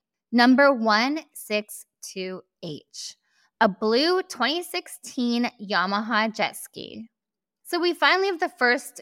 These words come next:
clue in the case, but it gets us no closer to finding out what happened to Oscar and Maggie.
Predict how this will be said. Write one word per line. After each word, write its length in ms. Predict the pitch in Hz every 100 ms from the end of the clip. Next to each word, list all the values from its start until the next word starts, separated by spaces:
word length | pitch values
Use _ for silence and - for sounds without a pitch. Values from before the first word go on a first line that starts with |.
| -
clue 240 | - 226
in 120 | 202 190
the 60 |
case, 460 | 196 135 - - - _
but 160 | 240 285
it 120 | 294
gets 180 | 359 370
us 180 | 508 -
no 220 | 262 277
closer 440 | 269 220 220 320
to 60 | 339
finding 440 | - 269 285 262
out 260 | 208 208 - -
what 220 | 277 359
happened 400 | - 233 240 247
to 100 | -
Oscar 400 | 170 175 - 190
and 100 | 185
Maggie. 440 | 190 190 - 214